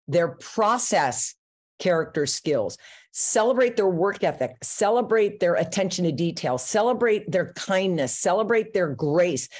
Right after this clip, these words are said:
Parents, teach grace and be grace. So when they're playing, they can take this all in 'cause play is just play. Because by the time it becomes all about the results, they have to rely on who they are as a human.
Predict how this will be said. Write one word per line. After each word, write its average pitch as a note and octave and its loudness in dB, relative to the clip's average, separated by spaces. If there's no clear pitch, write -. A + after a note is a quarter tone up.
Parents, A3 -2
teach A#3+ -2
grace F#3 0
and E3+ 0
be G#3 0
grace. F3 0
So G3+ 2
when G3+ 2
they're F3 2
playing, A3+ 0
they F3 2
can G3 -2
take D4+ -4
this C4+ 0
all A3+ 2
in B3+ 0
'cause F3 -2
play C4 2
is E3+ 0
just - -2
play. F3+ 0
Because G3 0
by G#3+ 2
the G3+ 2
time C4+ 0
it C4+ 0
becomes A3 -2
all G#3 4
about G3 2
the F3 0
results, E3 0
they F#3+ 2
have A#3+ -2
to A3+ 2
rely G#3+ 2
on A3 2
who G#3 0
they G#3 6
are G#3 4
as E3+ 2
a D3 2
human. G3+ -4